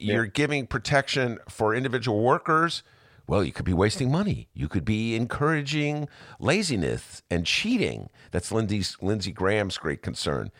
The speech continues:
Speaker 2: They, do you get what I'm saying? They, they, they give out, when it's money going to a,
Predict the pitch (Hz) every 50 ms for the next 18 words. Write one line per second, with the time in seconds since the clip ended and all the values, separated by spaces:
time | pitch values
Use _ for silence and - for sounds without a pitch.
0 | - - - - - - 135 135 - _ _ - - - - - 117 123 120 156
1 | 151 156 156 151 151 139 - 156 165 165 165 156 147 135 135 131 123 123 120 135
2 | 143 127 - - 139 131 - 160 156 156 147 151 147 - - - - - - -
3 | _ _ - - - _ _ _ _ _ _ _ _ _ _ 113 143 156 156 143
4 | - - - - _ _ _ _ 113 117 156 202 226 208 165 190 185 185 185 185
5 | 175 165 - 170 160 139 135 135 - - 90